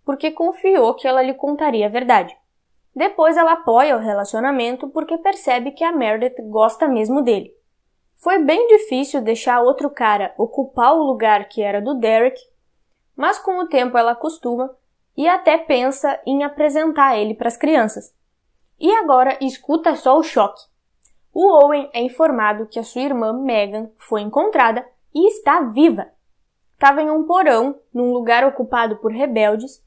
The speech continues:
e foi deixada lá quando começou um ataque. O local era a dezesseis quilômetros de onde o Owen estava,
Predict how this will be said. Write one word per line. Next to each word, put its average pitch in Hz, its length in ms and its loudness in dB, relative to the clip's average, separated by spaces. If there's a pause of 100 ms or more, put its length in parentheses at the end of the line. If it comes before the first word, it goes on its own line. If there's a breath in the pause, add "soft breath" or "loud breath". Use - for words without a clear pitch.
(320)
e 381 80 -2
foi 339 240 0
deixada 285 540 -2
lá 226 240 4
quando 240 260 -4
começou 247 400 -4
um 240 60 0
ataque. 247 400 -2 (720)
O 311 120 -4
local 277 580 2
era 240 340 0
a 226 120 -2
dezesseis 247 600 -4
quilômetros 254 760 0
de 214 100 -4
onde 233 240 -2
o 254 80 -4
Owen 302 400 0
estava, 220 420 0